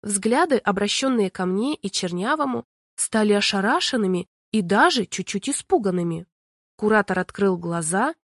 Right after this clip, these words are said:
и сонно на меня уставился. «Каргут, ты что здесь делаешь?»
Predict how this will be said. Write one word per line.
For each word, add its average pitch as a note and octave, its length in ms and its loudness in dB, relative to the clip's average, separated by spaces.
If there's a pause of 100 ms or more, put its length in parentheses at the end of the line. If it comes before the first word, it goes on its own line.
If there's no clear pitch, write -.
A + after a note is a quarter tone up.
(220)
и A3 120 2
сонно C4+ 440 0
на C4+ 100 0
меня F#3+ 280 2
уставился. F3 800 -6 (500)
«Каргут, E3+ 760 -2 (540)
ты F3 100 2
что G#3 300 4
здесь F#3+ 300 0
делаешь?» E3+ 680 0